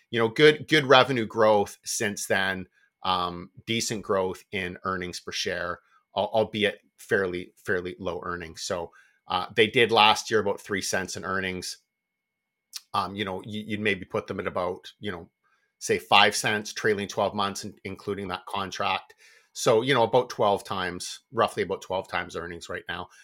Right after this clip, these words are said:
Not a bad valuation, but again, a company like this can be lumpy unless they can add on more recurring revenue over time. So, um, what, what's our take on the business? Well,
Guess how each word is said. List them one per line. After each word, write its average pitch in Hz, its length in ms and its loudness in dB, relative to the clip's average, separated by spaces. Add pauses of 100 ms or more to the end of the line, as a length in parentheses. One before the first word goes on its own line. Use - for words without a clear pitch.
(140)
Not 113 240 6
a 104 40 6
bad 98 280 4
valuation, 90 640 -2
but 92 160 -2
again, 95 460 0 (500)
a 107 80 -4
company 127 380 2
like 113 220 2
this 117 180 2
can 113 280 0
be 107 120 -2
lumpy 143 420 0
unless 107 300 -4
they 104 120 0
can 98 160 -8
add 95 200 -2
on 92 160 -8
more 90 160 -8
recurring 90 420 -12
revenue 87 380 -14
over 87 180 -16
time. 90 340 -16
So, 95 300 -8 (420)
um, 107 380 4
what, 143 300 6
what's 147 240 4
our 147 120 8
take 143 320 4
on 139 120 2
the 131 80 2
business? 131 500 0
Well, 120 360 2